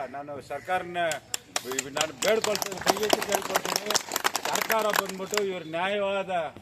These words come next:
ಬೇಡಿಕೆ ಇಟ್ಟು ಇವತ್ತು ಏನು ಹೋರಾಡ್ತಾ ಇದ್ದಾರೋ ಅದಕ್ಕೆಲ್ಲ ಇವರು, ಆ, ಸ್ವಲ್ಪ ದಯಮಾಡಿ ನಿಮ್ಮ ಕರುಣೆಯಿಂದ ನಿಮ್ಮ ಮಕ್ಕಳ ಥರ ಈ ಗವರ್ನಮೆಂಟ್ ಕೆಲಸ ಮಾಡೋರಲ್ಲ ನಿಮ್ಮ ಮಕ್ಕಳೇ ಸರ್ಕಾರಕ್ಕೆ.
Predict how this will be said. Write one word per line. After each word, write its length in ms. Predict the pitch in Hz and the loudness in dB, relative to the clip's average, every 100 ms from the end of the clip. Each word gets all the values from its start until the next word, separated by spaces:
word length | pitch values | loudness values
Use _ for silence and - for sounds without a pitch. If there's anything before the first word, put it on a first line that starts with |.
| - - - _ - | -20 -20 -20 _ -4
ಬೇಡಿಕೆ 300 | 196 233 208 202 | 0 0 0 -2
ಇಟ್ಟು 160 | 196 | -2
ಇವತ್ತು 280 | 190 180 170 | -6 -6 -6
ಏನು 180 | 170 160 | -6 -4
ಹೋರಾಡ್ತಾ 380 | 156 151 131 139 | -2 -4 -6 -10
ಇದ್ದಾರೋ 340 | 127 120 117 110 - - - 117 | -8 -10 -10 -12 -18 -20 -14 -8
ಅದಕ್ಕೆಲ್ಲ 400 | 143 147 160 190 | -6 -2 0 2
ಇವರು, 420 | 185 165 156 135 | 0 -2 -2 -4
ಆ, 1200 | - - - - - - - _ - - 135 131 120 | -8 -20 -20 -20 -20 -20 -20 _ -20 -16 -12 -12 -12
ಸ್ವಲ್ಪ 240 | 147 147 139 127 127 | -12 -8 -6 -6 -6
ದಯಮಾಡಿ 540 | 170 170 175 170 131 - - - - - | -6 -2 -2 -2 -8 -14 -20 -20 -18 -16
ನಿಮ್ಮ 120 | 127 - | -10 -4
ಕರುಣೆಯಿಂದ 480 | 170 185 185 175 175 147 - - - - - | -2 0 -2 0 0 0 -4 -18 -20 -20 -16
ನಿಮ್ಮ 220 | 123 151 160 | -14 -6 -6
ಮಕ್ಕಳ 240 | - 196 156 | -4 -6 0
ಥರ 140 | 170 165 127 - - - - 120 | 2 2 -2 -10 -20 -20 -18 -14
ಈ 40 | 123 | -6
ಗವರ್ನಮೆಂಟ್ 440 | 151 180 180 160 | -4 -4 -8 -6
ಕೆಲಸ 200 | 160 160 | -8 -6
ಮಾಡೋರಲ್ಲ 460 | 165 160 156 160 180 | -6 -4 -4 -4 -6
ನಿಮ್ಮ 200 | 165 156 | -6 -6
ಮಕ್ಕಳೇ 280 | 151 175 156 | -6 -8 -6
ಸರ್ಕಾರಕ್ಕೆ. 720 | 156 156 170 160 139 - | -6 0 0 0 -6 -12